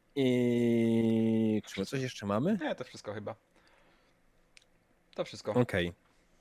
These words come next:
Speaker 1: To wszystko, dobrze. No to jak to wszystko, to, to jeszcze możemy ewentualnie wspomnieć,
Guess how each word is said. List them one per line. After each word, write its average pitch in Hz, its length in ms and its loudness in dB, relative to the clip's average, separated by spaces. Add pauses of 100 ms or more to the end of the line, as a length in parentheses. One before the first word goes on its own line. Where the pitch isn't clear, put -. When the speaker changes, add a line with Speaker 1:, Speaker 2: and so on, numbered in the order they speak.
(800)
Speaker 1:
To 117 100 2
wszystko, - 280 -6
dobrze. 107 220 2
No 135 80 4
to 185 100 2
jak 160 100 6
to 151 100 -2
wszystko, 160 320 2
to, 123 160 2
to 123 120 4
jeszcze 123 280 4
możemy 117 240 2
ewentualnie 113 300 0
wspomnieć, 123 480 2